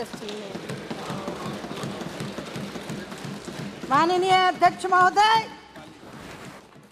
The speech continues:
राम का इतिहास यदि इन्होंने पढ़ा होता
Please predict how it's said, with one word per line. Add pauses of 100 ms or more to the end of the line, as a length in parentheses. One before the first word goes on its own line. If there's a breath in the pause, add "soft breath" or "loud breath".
राम
का
इतिहास
यदि
इन्होंने
पढ़ा
होता